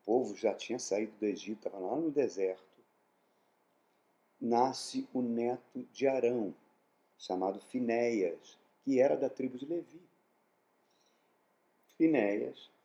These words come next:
vai conviver com uma situação terrível montada pelo falso profeta Balaão. Balaão, pra poder destruir o povo de Israel, arrumou umas midianitas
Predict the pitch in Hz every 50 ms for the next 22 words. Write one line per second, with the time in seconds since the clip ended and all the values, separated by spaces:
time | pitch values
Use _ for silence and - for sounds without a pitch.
0 | _ _ _ _ _ _ _ _ - 113 - 123 123 123 - 135 131 110 113 92
1 | 92 113 120 120 - 113 110 110 - - - 104 90 - - - - 113 127 120
2 | 87 - - _ _ _ _ _ _ _ _ _ _ _ _ _ _ _ - 139
3 | 120 98 113 135 151 139 104 95 98 95 92 95 104 113 113 110 - - 101 104
4 | 104 104 107 - - 107 104 104 - - - - 110 113 - - - - - -
5 | 104 - - - 101 101 - 98 - 104 104 107 110 107 104 104 104 101 101 _
6 | _ _ _ _ _ _ _ _ _ _ _ _ - 101 101 101 104 104 104 107
7 | 117 127 143 139 - - _ _ _ _ _ - 101 98 - - 107 104 104 101
8 | 98 98 98 98 - - - - - - 107 104 98 95 90 - - 92 90 90
9 | 90 92 95 98 104 101 95 92 95 101 107 117 - - - _ - _ _ _
10 | - 107 104 104 104 113 110 104 101 101 101 98 98 98 92 95 101 104 107 104
11 | - 107 101 92 95 95 92 107 110 - - 156 180 - - - -